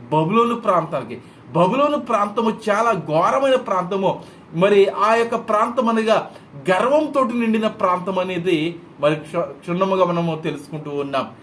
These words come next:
అయితే అలాగనే ఇంకొక ప్రాంతాన్ని చూసినట్లు-,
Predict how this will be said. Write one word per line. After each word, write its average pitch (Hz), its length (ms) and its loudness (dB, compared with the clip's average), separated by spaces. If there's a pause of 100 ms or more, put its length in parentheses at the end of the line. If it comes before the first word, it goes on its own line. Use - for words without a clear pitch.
(200)
అయితే 247 200 0
అలాగనే 233 560 0 (160)
ఇంకొక 269 420 0
ప్రాంతాన్ని 220 480 0
చూసినట్లు-, 208 580 -8